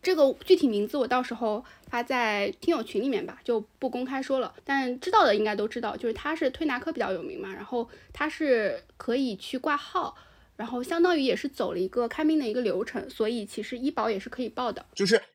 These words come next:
Speaker 2: 医院以推拿作为一个治疗手段的这么一个报销，对吧？
Speaker 1: 对的，对的，因为像我们打工人的话，很容易就会有一些肩颈疼痛的问题嘛，所以其实完全是可以去挂这个科的，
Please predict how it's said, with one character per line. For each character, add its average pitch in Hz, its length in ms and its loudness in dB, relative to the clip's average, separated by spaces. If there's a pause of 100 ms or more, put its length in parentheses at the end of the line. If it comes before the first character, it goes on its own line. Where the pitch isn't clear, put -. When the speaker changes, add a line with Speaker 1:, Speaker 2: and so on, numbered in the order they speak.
Speaker 2:
医 262 200 4
院 285 400 10
以 151 220 -4
推 269 340 4
拿 165 200 8
作 208 220 4
为 185 100 6
一 190 60 0
个 196 100 -4
治 247 200 -4
疗 185 220 10
手 120 340 0
段 247 220 6
的 156 120 0
这 165 120 -4
么 131 140 -6
一 117 160 -8
个 127 160 0 (160)
报 165 180 12
销， 123 220 0
对 127 80 -4
吧？ 120 320 4
Speaker 1:
对 262 120 2
的， - 140 -8
对 247 120 -2
的， - 140 -10
因 302 80 0
为 349 120 6
像 370 180 4
我 269 60 2
们 220 200 2
打 208 160 2
工 277 200 0
人 269 80 -2
的 226 100 -2
话， 247 220 -4
很 196 180 -4
容 170 160 -6
易 269 120 -2
就 269 100 -2
会 269 120 2
有 214 120 0
一 - 20 -10
些 220 180 -2
肩 277 260 -2
颈 247 180 -4
疼 - 200 -6
痛 269 160 -2
的 277 60 -2
问 285 240 0
题 - 220 -12
嘛， 170 160 -10 (240)
所 - 120 -2
以 233 80 2
其 214 160 -6
实 254 320 -4
完 214 220 -2
全 254 160 -4
是 254 80 -6
可 254 160 -2
以 226 80 2
去 - 120 -8
挂 277 220 0
这 247 80 -4
个 220 100 -2
科 262 280 -2
的， - 140 -8